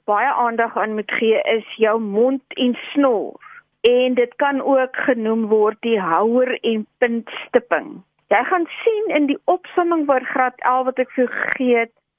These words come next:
is net 'n basiese mond en snor. As hulle dit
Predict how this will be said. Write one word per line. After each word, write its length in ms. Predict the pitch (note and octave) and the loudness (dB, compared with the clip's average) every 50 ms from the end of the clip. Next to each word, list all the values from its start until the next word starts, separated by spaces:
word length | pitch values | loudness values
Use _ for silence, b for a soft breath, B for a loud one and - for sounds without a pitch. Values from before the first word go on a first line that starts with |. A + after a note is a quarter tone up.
| - | -8
is 140 | B3 B3+ - | -8 -6 -2
net 280 | C4+ B3+ C#4+ D4 D4 F4 | 0 0 0 2 2 -2
'n 140 | D#4 A3+ F#3+ | -2 -2 0
basiese 640 | - G3 G3 G3 G3+ - - - C4+ A#3+ - C#4+ B3 | 0 2 2 2 0 -2 -2 -4 -4 0 0 0 0
mond 360 | A#3 G#3 G3 G3+ G#3+ G#3 A#3 | 2 0 0 0 0 0 0
en 180 | A3 G#3+ G3+ - - - | -2 -2 -4 -10 -10 -4
snor. 420 | - A#3+ A3 G3+ F3 - - - - - - _ _ _ _ _ - | 0 0 0 0 0 -4 -6 -12 -16 -20 -20 _ _ _ _ _ -2
As 140 | - C#4+ D#4+ - | 0 0 2 2
hulle 180 | - C#5 B4+ | 2 2 0
dit 60 | B4 | 0